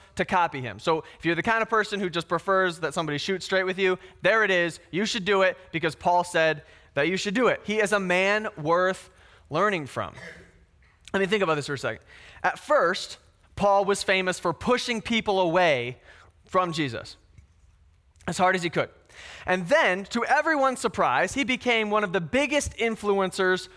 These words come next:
toward Jesus ever. All right, this would be like a super famous musician, like,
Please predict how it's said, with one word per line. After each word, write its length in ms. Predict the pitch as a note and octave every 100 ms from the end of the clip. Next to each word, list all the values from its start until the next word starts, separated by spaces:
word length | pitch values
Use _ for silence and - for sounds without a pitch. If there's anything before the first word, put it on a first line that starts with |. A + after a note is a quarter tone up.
| - -
toward 800 | C#4 C4 B3+ D4 D#4+ D#4+ C4+ -
Jesus 560 | D#3 G3 F3 D#3+ E3+ - -
ever. 320 | A3+ F3 G#2 - _ _ - -
All 80 | E3+
right, 140 | G#3+
this 160 | G3+ D4+
would 100 | F4
be 140 | C#4+
like 280 | B3+ A3 - - -
a 60 | E3+
super 380 | E3+ C#4 C4+ C4+
famous 420 | - A3+ G#3+ G3+
musician, 600 | F#3+ E3+ G3 F#3+ C#3 G#2+
like, 320 | C#3+ C#3+ -